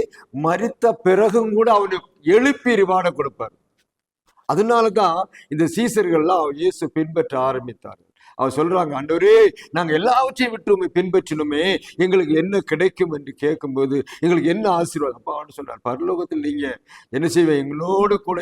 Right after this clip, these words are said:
உட்கார்ந்திருப்பீர்கள், எங்களோடு கூட சிங்காசனத்தை உட்கார்ந்திருப்பீர்கள். நீங்கள் பட்ட எல்லா பாடுகளுக்கும் உங்களுடைய, உங்களுக்கு ஆசீர்வாதம், ரிவார்டு அங்கே உங்களுக்கு கொடுப்பேன். நான் அளிக்கும் பலன் என்னோட கூட வருகிறது, உங்களுக்கு கொடுப்பேன்" என்று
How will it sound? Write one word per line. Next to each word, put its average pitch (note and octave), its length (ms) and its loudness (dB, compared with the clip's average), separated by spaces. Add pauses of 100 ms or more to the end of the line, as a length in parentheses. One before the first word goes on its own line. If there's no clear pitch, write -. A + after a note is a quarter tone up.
(120)
உட்கார்ந்திருப்பீர்கள், C#3 880 -6 (300)
எங்களோடு F3 440 2
கூட F#3 160 0
சிங்காசனத்தை D#3+ 640 -4
உட்கார்ந்திருப்பீர்கள். C3+ 920 -8 (300)
நீங்கள் F3+ 480 2 (320)
பட்ட D#3+ 280 0
எல்லா F3 320 2
பாடுகளுக்கும் E3+ 640 -2
உங்களுடைய, C#3+ 380 -8 (260)
உங்களுக்கு D#3 500 -2
ஆசீர்வாதம், D3+ 640 -2
ரிவார்டு D#3 420 -4
அங்கே D3+ 400 -10
உங்களுக்கு C3 280 -20 (100)
கொடுப்பேன். C#3 460 -2 (220)
நான் F3+ 420 0
அளிக்கும் E3 340 -2
பலன் D3 300 -2
என்னோட E3 400 -6
கூட D3 200 -2
வருகிறது, C#3+ 560 -12 (240)
உங்களுக்கு E3 420 0 (100)
கொடுப்பேன்" A#3+ 420 2
என்று G3+ 160 0